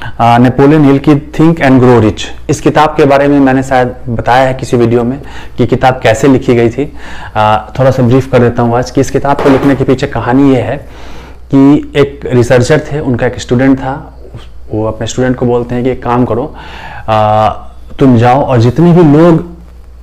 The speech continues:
इस शहर में, इस देश में, इस विश्व में सफल हैं, उनसे interview लेके आओ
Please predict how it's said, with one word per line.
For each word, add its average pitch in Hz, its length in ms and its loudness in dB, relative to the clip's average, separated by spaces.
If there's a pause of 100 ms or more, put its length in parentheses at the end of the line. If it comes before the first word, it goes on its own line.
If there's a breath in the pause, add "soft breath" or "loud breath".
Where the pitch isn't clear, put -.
(220)
इस - 220 -4
शहर 143 280 2
में, 139 280 4
इस 135 240 0
देश 135 340 2
में, 131 380 -2
इस 123 220 -6
विश्व 139 280 0
में 123 260 -4
सफल 147 360 0
हैं, 117 200 -6
उनसे 160 260 2
interview 147 360 4
लेके 120 260 2
आओ 104 200 -4